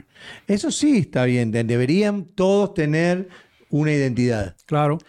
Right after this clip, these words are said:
Speaker 2: Mira,
Speaker 1: O sea que no pasa.
Speaker 2: o sea, para darles un ejemplo, amigos, porque, eh, este es el área donde creció mi esposa, eh, y ya nos pasamos del tiempo. Yo, <laughs> nada más doy el ejemplo y ya terminas tú, Luis. Pero, pero el, el hecho es de que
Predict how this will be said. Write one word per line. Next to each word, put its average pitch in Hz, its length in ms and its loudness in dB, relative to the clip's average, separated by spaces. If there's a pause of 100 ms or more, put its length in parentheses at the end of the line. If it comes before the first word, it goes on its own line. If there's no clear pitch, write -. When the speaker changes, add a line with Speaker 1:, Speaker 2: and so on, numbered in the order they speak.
(440)
Speaker 2:
Mira, 214 220 2
Speaker 1:
O 226 60 0
sea - 100 0
que - 80 -2
no 143 140 0
pasa. 113 320 -4
Speaker 2:
o 208 40 -8
sea, 214 280 0
para 208 180 2
darles 247 300 0
un 302 80 2
ejemplo, 262 300 0
amigos, 214 280 0
porque, 202 340 0
eh, 254 440 -4
este 233 220 -2
es 208 80 -4
el 226 100 2
área 226 220 2
donde 196 200 0
creció 165 260 -2
mi 190 80 2
esposa, 160 440 -2 (480)
eh, 151 580 0 (140)
y 156 140 0
ya 165 120 2
nos 196 160 0
pasamos 185 480 0
del 160 160 0
tiempo. 180 460 0
Yo, 185 140 0
<laughs> 127 280 -6
nada 196 100 2
más 247 120 2
doy 277 160 2
el 277 100 0
ejemplo 302 480 -2
y 247 60 2
ya 254 100 2
terminas 277 440 0
tú, 269 140 2
Luis. 220 260 0 (340)
Pero, 214 180 2 (300)
pero 214 300 2 (220)
el, 214 260 0
el 233 140 2
hecho 269 200 0
es 254 80 0
de 247 100 0
que 190 260 -2